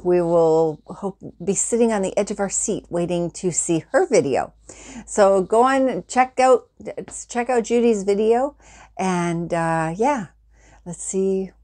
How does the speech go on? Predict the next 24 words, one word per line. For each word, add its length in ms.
where 360
the 120
hook 400
going 1080
and 180
see 220
what's 260
happening. 1200
And 140
the 160
other 320
hook, 480
um, 720
I 100
haven't 220
heard 300
yet 440
from, 460
um, 560
who 180
is 160
it 60
going 360
to? 280